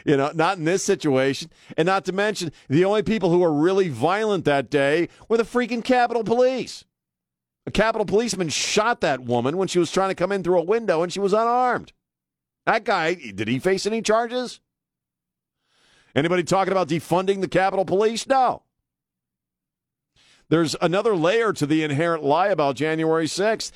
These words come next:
in that Donald Trump, as the sitting president at that time, offered, uh, National Guard support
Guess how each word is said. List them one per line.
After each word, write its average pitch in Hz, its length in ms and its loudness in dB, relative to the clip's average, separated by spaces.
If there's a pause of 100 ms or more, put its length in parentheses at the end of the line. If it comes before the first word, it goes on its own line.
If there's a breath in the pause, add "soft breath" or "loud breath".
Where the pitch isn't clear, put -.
(200 loud breath)
in 160 120 0
that 156 200 -2
Donald 160 400 0
Trump, 208 320 0
as 143 160 -2
the 135 80 -2
sitting 160 320 0
president 160 560 0
at 127 240 -2
that 185 240 0
time, 175 400 -2 (400 loud breath)
offered, 196 800 2
uh, 160 300 0
National 170 500 -2
Guard 190 400 0
support 127 640 0